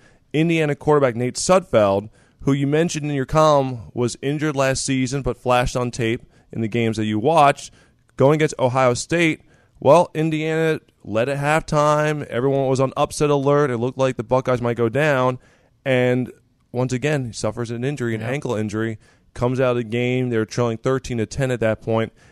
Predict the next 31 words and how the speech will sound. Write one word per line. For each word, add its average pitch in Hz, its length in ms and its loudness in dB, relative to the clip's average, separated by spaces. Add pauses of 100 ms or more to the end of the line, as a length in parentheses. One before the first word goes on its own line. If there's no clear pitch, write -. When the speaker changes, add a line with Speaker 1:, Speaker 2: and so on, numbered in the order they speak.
Speaker 1:
and 107 180 -2
Ezekiel 107 560 -2
Elliott 107 400 -4 (320)
took - 180 -6
over 98 180 -4
the 90 80 -8
ball 92 240 -2
game 90 240 -12
Speaker 2:
As - 80 -10
Speaker 1:
from 92 80 -6
Speaker 2:
he 92 60 -6
Speaker 1:
that 92 60 -6
Speaker 2:
does. 90 180 -6
Speaker 1:
point 92 180 -6
on. 85 300 -10
But, 95 220 -2 (320)
uh, 104 280 0
how 127 120 -4
did 131 140 -4
you 127 100 -2
think 120 180 -6
Sudfeld 107 600 -2
did 110 300 -2
in - 240 -10
the 95 80 -6
time 104 240 -4
that 95 80 -6
he 98 120 -6
was 92 160 -6
out 98 180 -6
there? - 240 -14